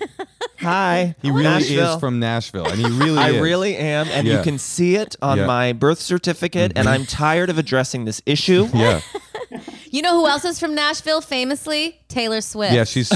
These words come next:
Speaker 3: she always, she lived there her
Speaker 1: Oh.
Speaker 3: whole life, and she never left, and she spent a lot of time there.
Speaker 1: <laughs> Yeah.
Speaker 2: Wait, so you go to Lipstick Lounge?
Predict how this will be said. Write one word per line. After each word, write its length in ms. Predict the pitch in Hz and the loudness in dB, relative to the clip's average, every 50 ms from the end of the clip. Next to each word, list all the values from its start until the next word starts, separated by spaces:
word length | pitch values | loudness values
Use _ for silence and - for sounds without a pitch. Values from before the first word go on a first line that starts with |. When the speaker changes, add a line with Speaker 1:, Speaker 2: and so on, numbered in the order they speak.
| - - | 0 2
Speaker 3:
she 160 | - 131 143 | 2 2 4
always, 340 | - 123 120 127 131 - - | 4 6 6 4 4 2 2
she 80 | - | 0
lived 200 | 143 139 147 135 | 2 2 2 2
there 100 | 135 135 | 2 2
her 100 | 104 120 | 2 2
Speaker 1:
Oh. 120 | 110 - - | 0 0 2
Speaker 3:
whole 220 | 110 110 117 117 | 2 4 4 4
life, 360 | 107 101 95 80 - - - - - - - - - - - - | 4 4 2 0 -2 -6 -12 -18 -14 -16 -16 -16 -16 -16 -8 -2
and 100 | 120 110 | -2 0
she 100 | - 117 | 2 2
never 320 | 104 101 101 107 117 123 110 | 2 4 4 4 4 4 4
left, 480 | 104 95 80 - - - - - - - _ _ _ _ - | 4 4 2 0 -4 -8 -18 -20 -20 -20 _ _ _ _ -6
and 140 | - 95 92 | -4 -4 -4
she 140 | - - 104 | -2 -2 -4
spent 240 | - - 113 104 - | -2 0 -2 -2 0
a 60 | 92 | 0
lot 240 | 87 76 78 85 87 | 0 2 2 2 0
of 80 | 85 | -2
time 260 | - - 80 73 - | -2 -4 -2 -2 -2
there. 220 | 69 69 64 - - _ | -2 -2 -4 -6 -6 _
Speaker 1:
<laughs> 40 | - 453 - _ _ _ _ _ _ _ _ _ - | -8 -10 -10 _ _ _ _ _ _ _ _ _ -12
Yeah. 320 | - 370 370 370 - - - | -8 -8 -8 -8 -10 -8 0
Speaker 2:
Wait, 180 | - 175 165 156 | 4 4 4 4
so 100 | - 170 | 4 2
you 140 | 156 147 143 | 2 2 2
go 140 | 139 143 143 | 4 4 4
to 80 | 160 | 4
Lipstick 380 | 165 160 147 135 - - 143 - | 4 2 0 -2 -2 -6 -4 -2
Lounge? 480 | 120 101 80 62 64 - - - - | 0 -2 -2 -4 -6 -10 -16 -18 -20